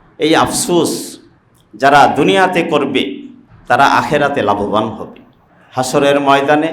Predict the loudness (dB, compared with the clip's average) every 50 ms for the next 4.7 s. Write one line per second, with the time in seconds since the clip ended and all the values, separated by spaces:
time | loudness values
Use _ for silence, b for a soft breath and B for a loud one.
0 | -8 -12 -18 -20 -20 _ -8 -6 -2 -2 0 0 0 0 0 2 2 2 2 0
1 | 0 -2 -2 -4 -2 -2 -2 -2 -2 -2 -2 -2 -2 -4 -4 -4 -4 -4 -4 -4
2 | -4 -2 -2 -2 -2 -4 -6 -8 -8 -10 -10 -10 -12 -14 -18 -20 -20 _ _ _
3 | _ _ _ _ _ _ -20 -20 _ _ _ _ -2 -2 -2 -2 0 0 0 0
4 | 0 0 0 0 0 0 -2 -2 -4 -6 -8 -10 -12 -16